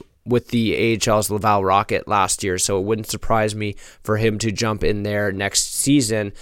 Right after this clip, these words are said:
and, uh, maybe even have an opportunity to crack the roster because, uh, you know, despite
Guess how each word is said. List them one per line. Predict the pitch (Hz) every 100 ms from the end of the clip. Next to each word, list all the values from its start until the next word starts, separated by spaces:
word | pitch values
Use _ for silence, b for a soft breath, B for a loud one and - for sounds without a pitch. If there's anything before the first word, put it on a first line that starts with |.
| b b
and, | 113 113 117
uh, | 113
maybe | 127 165
even | 175 175
have | 151 147
an |
opportunity | 147 139 127 - 151
to | 147
crack | - 127 131 139
the | 123
roster | 117 120 156 - 107
because, | 98 - 107 - B B B B - 82
uh, | 117 110 104 -
you | 110
know, | 117 110
despite | 120 - 160 185